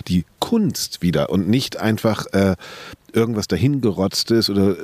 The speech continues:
so dieses Mittelmaß ist, glaube ich, gerade auch nicht gefragt. Man erwartet dann schon, dass man etwas professionell, wie auch immer man das definieren will, Gutes sieht. Also gut im Sinne von auch,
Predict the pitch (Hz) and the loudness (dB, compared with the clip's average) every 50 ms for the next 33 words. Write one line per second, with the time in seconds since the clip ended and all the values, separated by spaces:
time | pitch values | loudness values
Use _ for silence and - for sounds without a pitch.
0 | 90 82 90 101 92 104 107 98 - 101 139 156 - 202 180 113 78 64 64 67 | -6 -4 -2 0 0 2 2 2 2 2 0 0 0 0 0 0 0 -2 -2 -2
1 | 69 - - - - - 95 95 101 98 101 92 - - 90 95 - - 92 110 | -4 -4 -4 -6 -4 0 2 2 2 2 0 -2 -4 -8 -10 -10 -6 -2 0 0
2 | 104 82 69 90 110 101 123 104 - 87 - 87 76 92 101 98 85 78 98 113 | 0 0 -2 -2 -2 0 -2 -2 -2 -2 -2 -2 0 0 2 2 2 2 2 0
3 | 127 - 160 - 117 123 131 - - - 131 135 139 117 110 113 113 - - 123 | 0 0 -2 -2 0 -2 0 0 0 2 2 2 0 0 0 -2 -2 0 -2 -2
4 | 127 82 71 110 98 - 123 120 113 - - - _ _ _ _ _ _ _ _ | -2 -2 -2 -4 -2 0 0 0 0 -2 -4 -8 _ _ _ _ _ _ _ _
5 | _ _ _ _ _ _ _ _ _ _ _ _ _ _ _ _ _ _ _ _ | _ _ _ _ _ _ _ _ _ _ _ _ _ _ _ _ _ _ _ _
6 | _ _ - - - - 113 127 123 - - 139 127 117 - - 117 117 113 110 | _ _ -16 -10 -4 -2 0 -2 -2 -2 -2 0 0 0 0 0 2 2 2 2
7 | 110 113 113 120 131 139 120 120 123 95 - - 107 120 123 120 110 110 113 110 | 2 2 2 2 2 2 2 0 0 0 0 0 0 2 2 2 2 2 2 2
8 | 107 95 - - 117 107 - - 120 120 117 110 104 110 107 92 - - - - | 0 0 -2 -2 -4 -2 0 2 2 2 4 4 4 2 2 0 -2 -12 -20 -10
9 | _ - 147 196 196 - - 92 76 - - - - - 76 69 76 82 80 76 | _ 2 2 2 2 0 -2 -2 -2 -2 -4 -6 -6 -8 -6 -4 -2 -2 -2 -4
10 | - - - 104 101 92 95 131 156 151 156 127 107 110 135 139 - - 131 131 | -4 -2 -2 0 0 0 0 0 2 2 2 0 2 2 2 0 0 0 -2 0
11 | 92 110 107 | 0 -2 -2